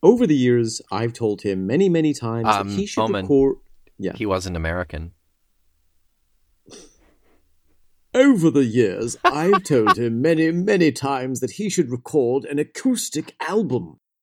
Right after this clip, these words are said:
Speaker 1: because so much of his acoustic material was so wonderful. I don't know why he hasn't done it, because some of the nicest songs have been the acoustic ones. I get the impression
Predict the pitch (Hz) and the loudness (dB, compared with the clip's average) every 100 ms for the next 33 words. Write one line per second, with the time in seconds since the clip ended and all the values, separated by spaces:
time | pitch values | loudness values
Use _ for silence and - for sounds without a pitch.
0 | _ - 98 120 113 - 151 147 123 110 | _ -12 -8 -8 -6 -2 2 2 2 -4
1 | - 107 123 - - 190 - - - 127 | -10 -12 -10 -10 -8 -8 -6 -8 -10 -10
2 | - - 214 190 160 147 - _ - 143 | -4 2 2 2 0 -4 -8 _ -12 -8
3 | - - 175 160 156 117 143 143 127 - | -6 0 0 0 -2 -4 -4 -4 -6 -10
4 | 127 107 - _ _ _ _ - 202 226 | -14 -14 -20 _ _ _ _ -8 -4 4
5 | 190 190 151 185 196 156 190 202 196 170 | 4 4 2 2 2 2 -2 -2 0 2
6 | 180 190 185 220 - 185 233 247 - - | 2 2 0 -4 -2 -2 0 -2 -6 -14
7 | _ _ _ - 110 113 92 110 120 95 | _ _ _ -8 -4 -4 -4 -2 -2 -2
8 | 85 87 104 156 - 95 - - 156 185 | -4 -6 -4 -4 -4 -10 -8 -4 0 0
9 | 92 71 55 - 110 92 85 104 92 90 | -2 -8 -14 -12 -10 -8 -8 -6 -6 -6
10 | 92 - 220 - 349 - 226 139 - - | -6 -8 -8 -6 -6 -6 -6 -8 -10 -16
11 | - - _ _ _ _ _ - 226 294 | -18 -18 _ _ _ _ _ -4 0 2
12 | - 240 151 113 139 110 120 107 | 4 4 4 2 -2 -2 -4 -6